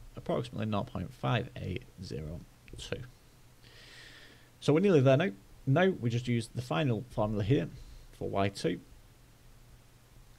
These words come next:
So that's gonna be equal to Y naught plus, um, dy by dx at one times, this time not by h but two h, okay, because it's the second iteration here, so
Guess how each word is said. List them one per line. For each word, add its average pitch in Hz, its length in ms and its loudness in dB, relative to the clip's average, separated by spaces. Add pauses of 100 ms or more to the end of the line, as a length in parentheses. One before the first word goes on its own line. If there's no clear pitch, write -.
(520)
So - 160 -2
that's 107 120 2
gonna 98 160 -6
be 92 100 -2
equal 98 280 -6
to 95 300 -6 (180)
Y 120 240 0
naught 92 300 -4 (720)
plus, - 680 -2 (3000)
um, 101 460 6
dy 185 100 2
by 143 280 2
dx 113 360 2
at - 80 -4
one 156 420 0 (360)
times, 147 380 0
this 175 160 0
time 135 200 2
not 175 120 0
by 113 180 4
h 110 240 0
but - 160 -8
two 90 300 -4
h, - 360 -8
okay, 104 280 -2 (260)
because - 180 -12
it's - 140 -10
the - 80 -8
second - 340 -10
iteration 90 540 -10
here, - 200 -8
so - 300 -12